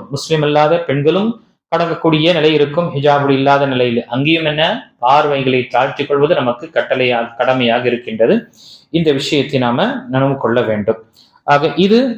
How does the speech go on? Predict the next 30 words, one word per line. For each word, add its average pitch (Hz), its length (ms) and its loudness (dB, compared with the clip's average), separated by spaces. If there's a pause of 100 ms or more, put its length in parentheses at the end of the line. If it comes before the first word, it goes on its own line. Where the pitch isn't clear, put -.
(440)
இ-, 156 180 -6
இந்த 196 240 2
விஷயத்தில் 190 580 0
நமக்கு 175 460 0
பொதுவாக 180 560 2
சொல்லப்பட்டது. 147 580 0 (720)
அதே 156 180 -2
போல 156 220 0
நாம 151 200 0 (640)
மு-, 131 140 -8 (180)
மொட்டை 139 320 -2
மாடியில 131 380 2
இருக்கிறோம், 120 480 0 (460)
முதல் 147 240 2
ஃப்ளோர்ல, 127 460 2
ரெண்டாவது 135 400 2
ஃப்ளோர் 127 340 0
என்று 127 220 0
இருக்கிறோம். 120 420 -2 (320)
அங்கு 165 200 -2
நம்முடைய 156 460 0 (520)
அந்த 151 260 0
வெளியே 156 340 2
இருக்கக்கூடிய 143 380 0
இந்த 139 120 2
பால்கனியில 139 460 0
உட்கார்ந்து 139 320 -2
கொண்டு 131 220 -2
இருக்கும் 123 280 -2
பொழுது, 127 260 0